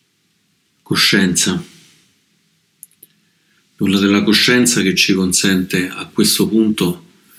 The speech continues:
di raggiungere l'elemento, l'elemento più apparentemente profondo, perché noi tendiamo a, a dire che noi siamo diversi dagli animali proprio perché c'è questo,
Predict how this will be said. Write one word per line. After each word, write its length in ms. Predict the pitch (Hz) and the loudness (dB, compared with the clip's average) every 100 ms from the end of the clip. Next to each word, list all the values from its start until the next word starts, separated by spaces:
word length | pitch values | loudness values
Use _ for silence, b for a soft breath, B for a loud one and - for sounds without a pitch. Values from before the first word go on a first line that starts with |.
| b b | b b
di 600 | - - 101 98 95 95 101 | -10 -2 2 2 2 0 0
raggiungere 680 | 104 98 110 113 104 92 95 | 0 2 4 4 4 4 4
l'elemento, 840 | 95 95 98 98 90 98 92 95 107 | 4 2 2 0 -2 -4 -4 -6 -8
l'elemento 580 | 98 101 98 92 95 | -4 -2 -2 -2 -4
più 600 | 85 - 104 95 92 92 - - b b b b b b b _ _ _ _ _ _ _ _ _ | -8 -2 0 2 2 0 -6 -18 b b b b b b b _ _ _ _ _ _ _ _ _
apparentemente 840 | 156 165 151 139 135 147 165 160 131 | -4 2 4 4 4 4 6 6 4
profondo, 600 | 120 120 139 110 95 95 | 2 4 4 4 4 2
perché 280 | 101 - | 0 0
noi 380 | 113 120 - - | 2 4 2 -2
tendiamo 760 | - 113 110 113 113 107 107 107 | 0 2 4 4 4 4 4 2
a, 560 | 110 104 98 B B 120 B B B | 0 0 -2 B B -18 B B B
a 140 | - 104 | -6 -2
dire 420 | 107 113 120 107 | 0 2 2 4
che 100 | 104 | 4
noi 300 | 107 120 120 | 4 4 2
siamo 260 | 107 98 | 0 0
diversi 440 | 98 101 101 - 104 | 0 2 2 0 0
dagli 220 | 98 98 | 0 2
animali 480 | 98 98 113 117 92 | 2 2 4 2 2
proprio 300 | 95 92 90 | 2 0 0
perché 300 | 90 85 - | -2 -4 -4
c'è 280 | - 85 - | -4 -4 -4
questo, 720 | 90 82 - - 90 85 | -2 -2 -2 -2 -2 -4